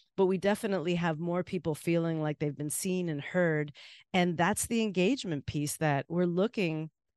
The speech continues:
right? You guys are out there, you're creating your events, and maybe you're wondering why people aren't coming back.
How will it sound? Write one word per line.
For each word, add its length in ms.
right? 240
You 220
guys 240
are 140
out 260
there, 140
you're 180
creating 540
your 100
events, 400
and 200
maybe 240
you're 100
wondering 460
why 100
people 380
aren't 240
coming 320
back. 340